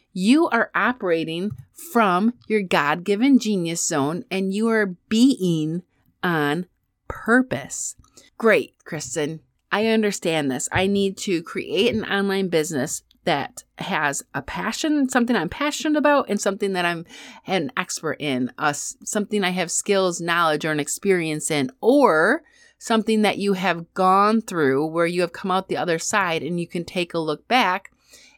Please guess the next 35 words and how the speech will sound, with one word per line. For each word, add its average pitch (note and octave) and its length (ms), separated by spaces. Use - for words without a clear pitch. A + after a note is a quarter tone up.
and F#3 340
you F#3 120
can F#3 260
see C4+ 460
the F#3+ 160
steps F3+ 300
that E3 200
it G2 100
took - 280
to F3 100
get E3+ 340
you D#3 140
to D#3 160
where D3 180
you D3 180
are C#3+ 180
now, B2+ 460
a D3+ 100
victorious, D#3 800
amazing D#3 760
woman E3+ 480
of E3+ 160
God. C#3+ 400
You've D#3 300
overcame E3+ 680
something, - 840
right? C3+ 360
An A#3 140
action - 380
item C#4+ 280
that F#3 140
you A3+ 100
can A#3+ 200
take G3 280
today E3+ 540